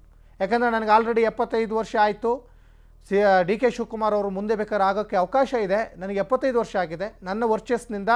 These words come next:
ನನ್ನ ಸಮುದಾಯದ ವರ್ಚಸ್ಸಿನಿಂದ, ನನ್ನ ಅಹಿಂದ ಅಸ್ತ್ರದಿಂದ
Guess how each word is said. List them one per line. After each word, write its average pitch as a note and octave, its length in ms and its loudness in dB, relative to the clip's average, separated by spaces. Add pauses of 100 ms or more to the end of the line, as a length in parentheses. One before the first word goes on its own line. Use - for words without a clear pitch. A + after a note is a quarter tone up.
(360)
ನನ್ನ G3 160 -2
ಸಮುದಾಯದ B3+ 600 8 (500)
ವರ್ಚಸ್ಸಿನಿಂದ, G3 580 -2
ನನ್ನ G#3+ 260 -2
ಅಹಿಂದ C#4 420 2
ಅಸ್ತ್ರದಿಂದ A3 560 4